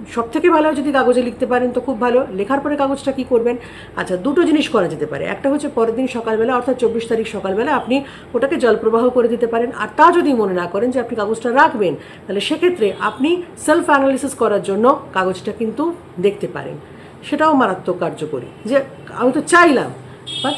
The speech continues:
প্রোগ্রেশনটা কত দূর, মানে শুধু কি দায়িত্ব মহাদেবের সেটাকে পূরণ করে দেওয়ার জন্য, নাকি আপনারও কি দায়িত্ব রয়েছে?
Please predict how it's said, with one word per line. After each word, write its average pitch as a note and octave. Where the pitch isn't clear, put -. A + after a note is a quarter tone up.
প্রোগ্রেশনটা C4
কত A#3+
দূর, F3+
মানে F#3+
শুধু A#3
কি E4
দায়িত্ব D4
মহাদেবের D#4
সেটাকে C#4+
পূরণ D4+
করে F4+
দেওয়ার G4
জন্য, C#4
নাকি C#4
আপনারও E4+
কি D4
দায়িত্ব A#3
রয়েছে? D#3